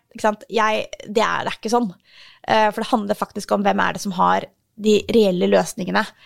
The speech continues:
som, som for eksempel, eh, kutter utslipp, eller som bekjemper sosial ulikhet og fattigdom, eller skaper en bedre skole som er helt avgjørende for å løfte, eh, barn uavhengig av foreldrenes bakgrunn. Og for meg så var det Høyre. Og så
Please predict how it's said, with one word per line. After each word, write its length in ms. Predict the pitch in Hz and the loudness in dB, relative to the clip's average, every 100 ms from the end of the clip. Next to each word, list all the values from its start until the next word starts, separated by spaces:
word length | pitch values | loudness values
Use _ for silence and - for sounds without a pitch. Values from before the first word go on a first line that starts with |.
| - - | -20 -8
som, 280 | 214 214 214 208 - - 220 | 0 4 4 2 -2 -2 0
som 160 | 214 | 2
for 80 | 208 | 0
eksempel, 560 | 208 202 190 214 208 208 | 0 -2 0 2 4 4
eh, 200 | 214 208 | 4 2
kutter 340 | 202 247 320 285 | 0 -2 2 2
utslipp, 400 | - 202 190 - _ _ _ - | 2 0 -2 -10 _ _ _ -8
eller 220 | 220 202 | -2 0
som 380 | 196 208 202 202 | 2 0 0 0
bekjemper 520 | 214 - 190 - 294 | 0 0 -4 -2 0
sosial 320 | 285 269 233 226 | 0 2 0 0
ulikhet 520 | 196 175 202 196 214 | -4 -2 0 0 -2
og 60 | 214 | -4
fattigdom, 420 | - 185 185 180 _ _ - - - | -4 -2 0 -2 _ _ -20 -18 -4
eller 160 | 220 | -2
skaper 360 | 208 240 190 277 | 0 -2 -2 -2
en 80 | 247 | 0
bedre 200 | 190 202 | 0 -2
skole 360 | - 196 180 196 | 0 0 2 0
som 120 | 202 | -4
er 80 | 196 | -2
helt 80 | 202 | 0
avgjørende 500 | 185 180 185 202 202 - | 2 0 -2 -2 -4 -4
for 140 | - 202 | 0 0
å 40 | |
løfte, 360 | 196 - - 180 - _ - | 0 -6 -4 -4 -6 _ -4
eh, 380 | 208 190 190 190 | 0 2 2 2
barn 420 | 185 180 190 202 | 2 2 2 0
uavhengig 420 | 202 175 - - | 0 0 0 0
av 200 | 92 190 - _ - | 0 -2 -10 _ -2
foreldrenes 480 | 208 185 185 190 | 0 0 -2 -2
bakgrunn. 400 | 202 185 196 202 - _ _ - - _ | -2 -4 -4 -6 -8 _ _ -20 -20 _
Og 160 | - 233 | -2 0
for 120 | 247 | 0
meg 200 | 214 208 | 0 0
så 120 | 240 | 0
var 220 | 214 190 196 | 2 2 2
det 140 | 190 | -2
Høyre. 240 | 185 247 254 - _ _ _ _ | 0 -2 -2 -10 _ _ _ _
Og 80 | 214 | -2
så 220 | 202 254 | 2 4